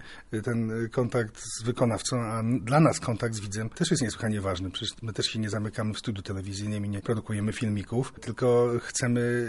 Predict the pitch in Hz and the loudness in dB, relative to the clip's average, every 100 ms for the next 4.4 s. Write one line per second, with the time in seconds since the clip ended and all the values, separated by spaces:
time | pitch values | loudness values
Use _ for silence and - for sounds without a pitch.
0 | 117 127 - 143 143 123 - 147 - 165 | -2 -2 0 0 2 0 0 -2 2 6
1 | 135 135 143 - 147 147 135 - 127 127 | 8 8 6 0 0 0 0 2 2 4
2 | 131 - 131 127 123 - - - 131 127 | 4 2 -2 -2 -4 -10 -10 -2 0 2
3 | 131 127 110 120 143 131 123 123 117 123 | 4 4 4 2 2 2 4 4 2 0
4 | - - 110 | 2 4 4